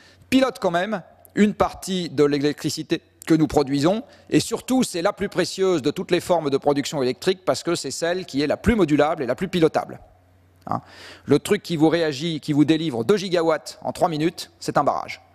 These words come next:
Aucune autre forme de production électrique ne sait faire ça. Aucune. Hein. Donc les, le, l'hydroélectricité est un truc extrêmement précieux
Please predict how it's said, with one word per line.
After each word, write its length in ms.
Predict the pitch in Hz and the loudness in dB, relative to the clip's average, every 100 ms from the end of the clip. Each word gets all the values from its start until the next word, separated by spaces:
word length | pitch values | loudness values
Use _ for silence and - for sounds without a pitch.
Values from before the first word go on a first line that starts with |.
| _ _ _ _ _ _ _ _ | _ _ _ _ _ _ _ _
Aucune 240 | 147 170 | -2 2
autre 120 | 156 - | 4 4
forme 160 | 165 | 0
de 60 | 139 | 0
production 360 | 139 135 - | 0 -2 -2
électrique 320 | 131 120 151 131 | -2 -2 -4 -4
ne 40 | |
sait 120 | 123 | -4
faire 160 | - - | -6 -6
ça. 120 | - - _ _ _ _ _ _ _ - | -8 -10 _ _ _ _ _ _ _ -8
Aucune. 320 | - 101 71 - _ _ _ _ 107 | -6 -4 -6 -12 _ _ _ _ -10
Hein. 100 | 113 - - - - - | -8 -10 -14 -14 -16 -2
Donc 360 | 165 175 - - | 2 2 -2 -2
les, 240 | 165 165 160 | 0 0 2
le, 180 | 160 185 | 0 2
l'hydroélectricité 1000 | 180 175 196 175 - 160 160 202 226 - | 2 2 2 2 -4 -8 -2 0 0 0
est 80 | 160 | -4
un 60 | |
truc 160 | - 185 - | -2 -4 -2
extrêmement 460 | 277 - 220 190 180 | -4 -2 -2 -2 -2
précieux 340 | 156 - | -2 -2